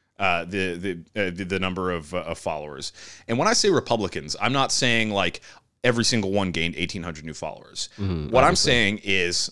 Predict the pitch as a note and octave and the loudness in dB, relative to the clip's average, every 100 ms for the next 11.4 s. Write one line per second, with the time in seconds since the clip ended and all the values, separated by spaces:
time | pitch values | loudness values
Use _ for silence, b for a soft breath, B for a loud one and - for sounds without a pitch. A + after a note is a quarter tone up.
0 | - A2 F#2 - - F#2 - G#2+ A2+ A2+ | -2 0 2 0 -4 -4 -4 -4 0 0
1 | - G2 - G#2+ A#2 A#2 A#2 A#2 A#2+ B2 | 0 -6 -4 0 0 0 0 2 0 -4
2 | - G2 - - A2 G#2 D#2 F#2 G2 A#2 | -6 -4 -4 -2 -2 -2 -2 -2 0 -2
3 | A#2 - A2 A2+ A2 A2 G#2+ G2 A2 G#2+ | -6 -10 -6 -2 0 0 -2 0 0 -2
4 | G#2 G#2+ G#2+ G#2 G2 G#2+ A#2 A2+ G#2+ G#2 | 0 2 2 2 0 0 2 2 2 0
5 | - G2+ F#2 - G#2+ A2 G2+ F#2+ F2+ - | -2 -2 -2 2 2 2 0 -2 -2 0
6 | G2 F2+ G#2 G#2+ G2 F#2 G2+ F2 - - | 0 0 -2 -4 -2 0 0 -2 -4 -4
7 | A2 G2+ G2 G2+ A2 B B B F#2+ G2+ | 0 2 2 0 -2 B B B 0 2
8 | G#2+ A#2 A2+ G2+ G2 F2 E2+ D#2+ F2 F2 | 2 2 0 -2 -2 -2 -2 -4 -6 -6
9 | - E2+ D#2 F2 G2+ G2 E2+ F#2+ F2 D#2+ | -8 -6 -6 -2 0 0 -2 -6 -6 -8
10 | D#2+ D#2+ E2+ D2+ C#2+ G2+ F#2+ G2 E2+ B | -8 -8 -8 -8 -4 -2 -2 -4 -8 B
11 | B B F#2 | B B -4